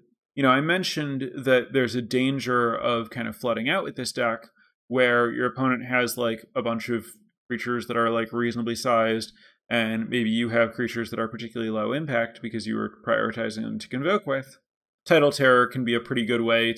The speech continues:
to convert a board full of stuff that can't quite do anything into ending a game.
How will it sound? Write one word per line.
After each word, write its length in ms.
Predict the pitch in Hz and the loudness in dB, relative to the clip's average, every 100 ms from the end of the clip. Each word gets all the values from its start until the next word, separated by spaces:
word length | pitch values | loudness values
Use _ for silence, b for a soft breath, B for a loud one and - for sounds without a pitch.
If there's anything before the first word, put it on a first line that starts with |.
| - | -4
to 400 | 123 113 113 110 - b b _ | -2 0 -2 -4 -8 b b _
convert 520 | - 139 113 123 117 117 - | -4 -4 2 4 4 2 -2
a 100 | 131 | -2
board 380 | 110 127 123 120 | 0 2 2 2
full 220 | - 123 | 0 0
of 100 | 113 | 0
stuff 300 | - 120 110 | 0 0 2
that 140 | 123 - | -2 -10
can't 320 | - 120 113 - | -4 -4 -4 -12
quite 640 | - - 120 117 110 123 | -18 -2 2 2 0 -12
do 220 | 104 117 120 | -8 -4 -2
anything 640 | 135 135 156 147 147 147 - - | -4 -4 -4 -4 -4 -8 -12 -6
into 800 | 123 117 113 - 117 110 110 110 | -2 -2 -4 -4 -2 -2 -2 -6
ending 240 | 117 110 107 | -6 -6 -4
a 80 | |
game. 380 | 107 120 127 147 | -2 0 0 -4